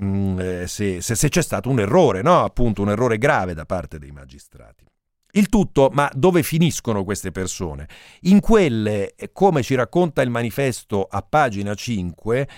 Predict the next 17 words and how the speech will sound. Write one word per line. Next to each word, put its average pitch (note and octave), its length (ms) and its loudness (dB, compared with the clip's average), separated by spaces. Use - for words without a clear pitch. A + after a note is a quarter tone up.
che F#3 180 2
sono B2+ 640 2
le D#3 340 2
carceri C3+ 760 0
più F3 280 -2
sovraffollate E3 1800 2
d'Europa, C#3 920 4
o C#3 40 4
meglio A#2+ 280 0
d'Europa, A#2 520 2
del-, A#2 260 0
di A2+ 80 -2
una C3+ 220 0
sorta C3+ 420 2
di A#2 80 0
Europa C3+ 400 4
allargata E3 880 0